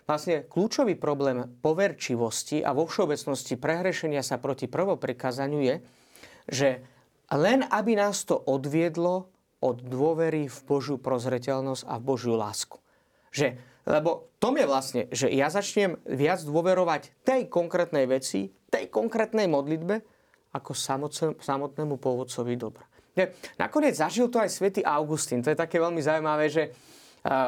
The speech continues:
lebo tie formy povery samozrejme môžu byť rôzne, ale on to hovorí v tých vyznaniach, že pamätáte si na to určite všetci, že, eh, „Neskoro, čo som ťa začal milovať, krása taká veľká, taká dokonalá,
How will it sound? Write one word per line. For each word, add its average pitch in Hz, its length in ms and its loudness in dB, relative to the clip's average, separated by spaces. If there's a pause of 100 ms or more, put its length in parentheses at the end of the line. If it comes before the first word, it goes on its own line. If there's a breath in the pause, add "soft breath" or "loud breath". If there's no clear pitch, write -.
(220)
lebo 147 180 -2
tie 190 140 2
formy 185 380 0
povery 160 260 2
samozrejme 160 400 0
môžu 135 220 0
byť 156 160 0
rôzne, 143 260 2
ale 147 180 2
on 180 120 -2
to 185 100 0
hovorí 160 320 2
v 147 100 -10
tých 156 160 0
vyznaniach, 156 540 0
že 139 160 0 (560 loud breath)
pamätáte 151 460 -2
si - 140 -6
na 139 140 2
to 151 160 0
určite 151 300 -2
všetci, 151 380 0
že, 139 180 2
eh, - 500 -10 (220)
„Neskoro, 214 460 2
čo - 100 -10
som 202 180 0
ťa 185 220 2
začal 160 420 0
milovať, 151 480 0
krása 151 440 -2
taká 143 440 -2
veľká, 143 520 2
taká 147 260 -4
dokonalá, 123 580 0